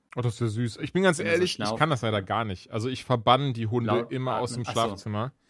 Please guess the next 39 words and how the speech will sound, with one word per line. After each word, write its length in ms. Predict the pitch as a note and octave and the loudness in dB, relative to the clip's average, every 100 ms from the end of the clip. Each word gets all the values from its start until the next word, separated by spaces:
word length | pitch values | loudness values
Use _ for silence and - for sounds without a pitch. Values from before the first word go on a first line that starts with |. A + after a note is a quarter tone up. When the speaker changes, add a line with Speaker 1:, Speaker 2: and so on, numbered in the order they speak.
| _ | _
Speaker 1:
Laut 140 | - D#3+ | 2 6
atmen 220 | G#3 A#3 | 6 4
Speaker 2:
Ja. 40 | F#3+ | 2
Speaker 1:
kann 120 | G3+ | 0
ich 120 | F3+ | 0
schon. 300 | - D#3 F3 | 2 2 2
Ich 60 | C#3 | 2
bin 220 | D#3 D3+ D#3 | 2 4 2
auch 160 | D#3+ - | 0 -4
manchmal 380 | C#3 C3+ D3 D3 | -8 -2 0 0
auch 40 | |
sehr 140 | A#2+ C#3+ | 4 6
so, 100 | B2+ | 6
<gasps> 1300 | - F#3+ F3+ G3 - B2 B2+ C3+ A2+ A2+ A2 A2 G#2 | 4 2 2 0 0 2 0 2 4 8 8 10 8
so 200 | G2 A2+ | 6 4
widerliches 320 | C3+ A#2+ G#2 | 4 4 4
Speaker 2:
Ja, 60 | B2 | 0
vor 0 | |
allem 100 | A#2+ | 2
Speaker 1:
laut 80 | G2+ | 2
Speaker 2:
beim 100 | G#2+ | 0
Speaker 1:
atmen. 180 | G2 A2 | 0 -2
Speaker 2:
Treppenlaufen. 680 | B2+ G#2 G2+ F#2+ - F#2+ G2 | -2 -4 -4 -6 -10 -6 4
Speaker 1:
Ja, 80 | |
ja, 100 | A#2+ | 4
voll. 400 | A2 - B2+ G#2 - _ | 4 6 6 6 0 _
Das 140 | G2+ | -4
kann, 160 | - E3+ | 2 4
reichen 280 | D3 F3 G3+ | 8 6 6
auch 60 | |
nur 120 | E3+ C#3+ | 4 4
vier 180 | F3+ | 4
Treppenstufen. 560 | - E3+ D3 - A2+ A#2+ | 4 2 0 -4 -2 -2
Ich 60 | G#2+ | 0
bin 80 | |
komplett 180 | B2+ C3 | 2 2
aus 80 | B2 | 2
der 80 | B2 | -2
Puste. 420 | C3 B2+ - | -4 -6 -6